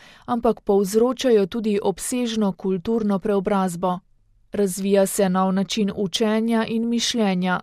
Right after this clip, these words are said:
z novimi priložnostmi za vzpostavljanje odnosov in oblikovanje občestva. Jezik po papeževih besedah ni samo medsebojna izmenjava pojmov, ampak je živ kontekst,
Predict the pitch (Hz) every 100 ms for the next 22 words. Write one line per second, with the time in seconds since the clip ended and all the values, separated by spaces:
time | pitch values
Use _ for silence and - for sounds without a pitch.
0 | _ 190 208 214 208 196 185 170 190 196
1 | 208 202 202 196 214 196 180 185 180 -
2 | - 196 - 185 190 196 190 185 180 196
3 | 202 214 214 185 180 180 185 175 196 190
4 | 190 196 190 - 226 202 - 180 180 190
5 | _ _ _ _ _ - 202 196 190 190
6 | 226 - - 185 175 190 185 196 196 185
7 | 196 185 190 - 240 240 233 226 - 233
8 | 240 254 - 190 185 185 196 185 - 180
9 | 190 185 190 185 180 185 190 196 196 185
10 | - 208 208 196 185 - 214 214 226 214
11 | 226 214 208 233 226 220 214 226 196 170
12 | -